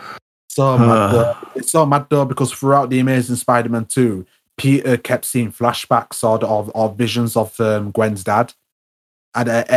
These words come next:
Speaker 1: every time he always
Speaker 2: Yeah.
Speaker 1: gets ta-, every time he's always in contact with her, because, uh, and because every time he always sees the vision of, of, of her dad, it, it, it's like he knows,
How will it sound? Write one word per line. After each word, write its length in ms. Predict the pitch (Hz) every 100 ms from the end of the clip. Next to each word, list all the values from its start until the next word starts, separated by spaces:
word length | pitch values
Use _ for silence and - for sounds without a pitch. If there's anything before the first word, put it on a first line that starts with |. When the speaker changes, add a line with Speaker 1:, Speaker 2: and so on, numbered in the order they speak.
| 123
Speaker 1:
every 180 | 127
time 300 | 123 117 127
he 100 | -
always 240 | - 117 113
Speaker 2:
Yeah. 60 |
Speaker 1:
gets 180 | 87 - - _ _
ta-, 160 | - - 120 95 104 113 113
every 200 | 123 123
time 200 | 131 123
he's 160 | 120 110
always 200 | 113 113
in 100 | 101
contact 380 | - 117 - 123
with 140 | 123
her, 180 | 127 123 _ _ _
because, 260 | 120 120 117
uh, 220 | 113 120
and 100 | 120
because 240 | 120 131 123
every 160 | 127
time 180 | 123 135
he 60 | 127
always 200 | 131 120
sees 180 | 131 120
the 60 |
vision 280 | 110 135 117
of, 120 | 113 104
of, 400 | 107 104 113 -
of 120 | 101
her 100 | 110
dad, 380 | 95 120 101 - _ _ _
it, 120 | 120
it, 240 | 117 117 117
it's 100 | 120
like 160 | 127 -
he 140 | 120
knows, 500 | 110 110 117 117 -